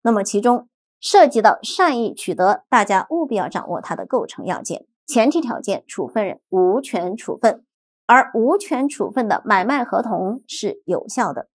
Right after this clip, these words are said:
然后受让人是善意的，所谓善意就是不知情且无重大过失，而我们要求这个善意的时点应该是动产交付、不动产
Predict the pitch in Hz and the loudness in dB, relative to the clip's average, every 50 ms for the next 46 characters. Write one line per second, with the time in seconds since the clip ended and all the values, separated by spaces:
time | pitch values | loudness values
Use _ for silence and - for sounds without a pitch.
0 | _ _ _ _ _ _ _ - 240 233 233 269 - 302 294 - - - - - | _ _ _ _ _ _ _ 2 4 6 6 6 4 2 0 0 -4 -10 -8 -2
1 | - 403 370 330 302 269 262 202 190 175 - - - - 233 220 233 - - 392 | 2 4 6 6 6 6 6 4 2 0 -2 -6 -6 -4 -2 -2 -2 -2 0 2
2 | 381 330 269 240 254 262 233 - - - _ _ _ _ _ _ _ - - 226 | 2 2 2 2 0 0 0 0 -2 -6 _ _ _ _ _ _ _ 0 4 6
3 | 202 226 254 233 233 - - 339 311 262 - - _ - 196 202 - 185 - - | 6 6 6 4 2 0 -2 -2 0 -2 -2 -4 _ -4 -4 -4 -6 -8 -6 -6
4 | 285 277 339 330 - - 190 180 208 240 285 - - - 170 - - _ - 175 | -4 -4 -4 -4 -4 -4 -4 -2 -4 -4 -6 -8 -8 -8 -8 -10 -10 _ -8 -6
5 | 180 180 196 - 269 233 190 - 202 190 - - - 170 - - - - 196 190 | -6 -4 -2 -2 -2 -2 -2 -4 -6 -6 -6 -6 -8 -8 -8 -6 -6 -4 -4 -4
6 | - _ _ _ _ - 208 254 302 311 254 208 208 240 262 277 294 - - 196 | -4 _ _ _ _ 2 6 8 10 10 8 8 6 4 2 2 0 -2 -4 -6
7 | - - 233 160 185 233 - - - 359 330 254 208 - - - 220 196 - - | -4 -4 -4 -4 -4 -4 -6 -2 0 0 0 0 -2 -4 -4 -4 -4 -4 -4 -6
8 | - - - - - - - 170 220 - 254 - - - _ _ _ _ _ _ | -8 -8 -8 -8 -6 -6 -4 -2 -2 -2 -2 -4 -4 -8 _ _ _ _ _ _
9 | - 262 269 254 254 240 262 262 - 233 - - - 381 370 311 240 - - - | 4 6 6 6 6 4 4 2 -2 -6 -6 -4 -2 -2 -2 -2 -2 -4 -8 -10
10 | - - - 247 247 285 330 330 - 277 - - _ - 190 247 254 220 214 214 | -12 -6 -4 0 0 0 0 -2 -4 -8 -10 -10 _ -6 -4 -4 -4 -4 -6 -10
11 | - - | -14 -16